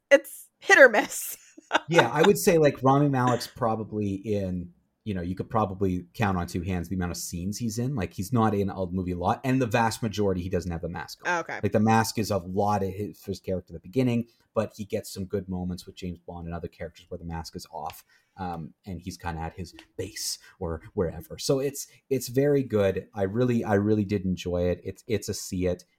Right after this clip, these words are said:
Speaker 2: If you don't like James Bond and you don't like these kind of spy movies, you're not gonna like it. Like, that's
Speaker 1: Yeah, it's
Speaker 2: the
Speaker 1: just
Speaker 2: end
Speaker 1: the
Speaker 2: of
Speaker 1: way
Speaker 2: it.
Speaker 1: it
Speaker 2: But
Speaker 1: is.
Speaker 2: if
Speaker 1: It's a genre
Speaker 2: it's just the way
Speaker 1: movie.
Speaker 2: it is. Yeah, it's a genre movie. But if you like these types of movies,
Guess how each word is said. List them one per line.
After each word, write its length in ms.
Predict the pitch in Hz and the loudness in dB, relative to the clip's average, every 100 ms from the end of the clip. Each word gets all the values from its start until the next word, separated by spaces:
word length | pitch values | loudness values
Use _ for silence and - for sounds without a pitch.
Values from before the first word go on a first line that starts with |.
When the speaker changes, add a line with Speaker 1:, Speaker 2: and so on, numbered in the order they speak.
| _ | _
Speaker 2:
If 160 | 127 117 | -6 -4
you 120 | 113 | 4
don't 220 | 156 196 | 6 6
like 180 | 196 156 | 4 2
James 260 | - 127 113 | 2 0 0
Bond 380 | - 95 113 117 | -4 0 0 -2
and 140 | 104 | -4
you 120 | 95 90 | -4 -4
don't 240 | - 98 107 | -2 -2 0
like 240 | 101 90 | -2 -2
these 160 | 101 92 | -4 -6
kind 180 | - 90 | -4 -4
of 60 | |
spy 240 | - 95 98 | -4 -2 0
movies, 260 | 135 190 190 | 0 -4 -4
you're 80 | 185 | -4
not 100 | 190 | -4
gonna 140 | 165 | -4
like 240 | 165 113 | -4 -4
it. 80 | - - | -6 -6
Like, 180 | 120 101 | -6 -2
that's 500 | 123 - - - - | -4 -6 -12 -14 -10
Speaker 1:
Yeah, 140 | 330 165 | -6 -4
it's 60 | |
Speaker 2:
the 60 | 117 | -2
Speaker 1:
just 80 | 226 | -2
Speaker 2:
end 60 | 214 | 0
Speaker 1:
the 40 | |
Speaker 2:
of 40 | 220 | 0
Speaker 1:
way 100 | 226 | 2
Speaker 2:
it. 80 | |
Speaker 1:
it 20 | 254 | 4
Speaker 2:
But 100 | - | 2
Speaker 1:
is. 40 | |
Speaker 2:
if 40 | 180 | 2
Speaker 1:
It's 120 | 185 | -2
a 80 | 240 | 2
genre 340 | 233 302 311 | 8 10 8
Speaker 2:
it's 100 | 226 | 6
just 140 | 185 160 | 4 6
the 40 | |
way 60 | 226 | 8
Speaker 1:
movie. 60 | 190 | 8
Speaker 2:
it 20 | |
is. 100 | - - - - | 4 -8 -20 0
Yeah, 200 | 214 113 | 2 2
it's 100 | 107 | 2
a 80 | 135 | 2
genre 300 | 190 139 104 | 2 4 2
movie. 240 | 98 92 | 2 0
But 180 | 110 127 | 0 0
if 200 | 127 - | 0 -4
you 180 | 117 104 | -6 -6
like 360 | 104 123 127 | -4 -4 -4
these 180 | 139 135 | -6 -8
types 240 | - 117 - | -6 -6 -6
of 80 | |
movies, 340 | 101 98 98 | -8 -6 -6